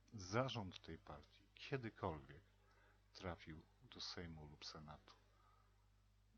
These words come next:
Bo co wtedy będzie? Jedna wielka kompromitacja. Nie polecam. Proszę się zastanowić i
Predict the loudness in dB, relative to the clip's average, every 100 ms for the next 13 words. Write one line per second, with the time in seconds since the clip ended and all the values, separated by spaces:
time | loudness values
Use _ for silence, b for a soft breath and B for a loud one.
0 | -20 -20 -12 -8 -4 -4 -4 -4 -2 -2
1 | -4 -6 -6 -8 -2 2 4 6 4 2
2 | 0 -2 -4 -4 -4 0 0 -2 -4 -4
3 | -4 -4 -10 -18 -20 -20 -20 -20 -20 -20
4 | -20 -20 -20 -20 -16 B B B B -20
5 | -20 -20 -20 -20 -20 -20 -20 -20 -20 -2
6 | 2 6 6 4 2 -4 -8 -14 -20 -20
7 | -20 -20 -18 B B B B B B B
8 | -20 -20 -20 -18 -6 6 8 8 4 0
9 | 0 2 2 4 2 0 -2 -2 -4